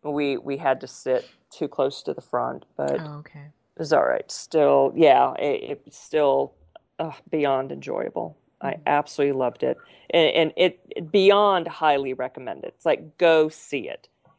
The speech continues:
Speaker 1: If you wa-, if you listen to our podcast, or you're on our page, go see the damn movie. <laughs>
Speaker 2: Yeah. <laughs>
Speaker 1: We don't have any other requirements, do we?
Speaker 2: Well, yes, we do.
Speaker 1: What
Speaker 2: Uh,
Speaker 1: is
Speaker 2: go see Boyhood.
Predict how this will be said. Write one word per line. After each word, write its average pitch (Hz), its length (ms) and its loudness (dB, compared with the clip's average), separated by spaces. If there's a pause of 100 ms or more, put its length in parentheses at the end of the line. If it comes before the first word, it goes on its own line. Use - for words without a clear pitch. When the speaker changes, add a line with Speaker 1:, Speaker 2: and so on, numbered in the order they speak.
Speaker 1:
If 160 200 -8
you 220 160 0
wa-, 190 260 6
if 170 180 0
you 190 60 -4
listen 220 360 0
to 247 60 2
our 180 100 2
podcast, 170 640 0
or 151 40 -6
you're 139 120 -2
on 170 120 -2
our 170 80 -6
page, 151 480 -2
go 196 140 2
see 165 200 -6
the 151 100 -10
damn 135 280 2
movie. 117 420 2 (100)
<laughs> - 120 -20
Speaker 2:
Yeah. 466 120 6 (140)
<laughs> 339 960 -2
Speaker 1:
We 269 120 -4
don't 277 180 4
have 247 180 2
any 277 200 0
other 247 160 -2
requirements, 226 720 -6
do 196 260 -6
we? - 100 -14 (600)
Speaker 2:
Well, 269 120 -4
yes, 269 320 -10
we 214 120 -8
do. 214 260 -14 (840)
Speaker 1:
What 208 140 -4
Speaker 2:
Uh, - 40 -4
Speaker 1:
is 190 80 -10
Speaker 2:
go 208 100 -6
see 214 200 -8
Boyhood. 185 460 -10